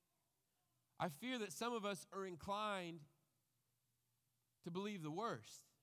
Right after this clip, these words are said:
We're inclined to believe there's a negative outcome that's just coming down the pike. We're, we're inclined to believe bad things. Or we're inclined to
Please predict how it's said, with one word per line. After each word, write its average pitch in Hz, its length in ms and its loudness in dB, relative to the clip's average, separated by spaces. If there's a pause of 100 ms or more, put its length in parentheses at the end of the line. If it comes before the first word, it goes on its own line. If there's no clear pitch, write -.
(1160)
We're 196 220 6
inclined 196 800 4 (580)
to 175 80 0
believe 190 480 0 (300)
there's 160 220 2
a 175 40 2
negative 190 380 4
outcome 190 500 4
that's 156 180 -4
just 156 140 -6 (400)
coming 196 240 2
down 185 220 2
the 175 60 -4
pike. 147 280 -4 (1040)
We're, 180 380 2
we're 214 180 6
inclined 214 680 4
to 196 80 2
believe 202 340 2 (360)
bad 180 380 8
things. 123 320 -2 (1800)
Or 156 140 4
we're 202 200 6
inclined 214 560 4
to 170 60 2